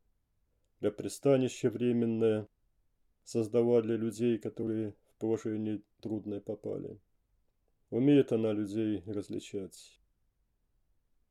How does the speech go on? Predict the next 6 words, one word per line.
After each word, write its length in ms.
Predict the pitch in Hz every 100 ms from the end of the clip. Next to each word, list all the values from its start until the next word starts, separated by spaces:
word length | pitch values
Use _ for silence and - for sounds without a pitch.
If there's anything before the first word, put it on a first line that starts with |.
| _
И 60 | 147
через 520 | - 127 123 - -
отношение 680 | - - 143 147 127 123
к 60 | 110
человеку 560 | - - 110 113 - 104
внимательное, 920 | 113 113 131 127 123 113 110 107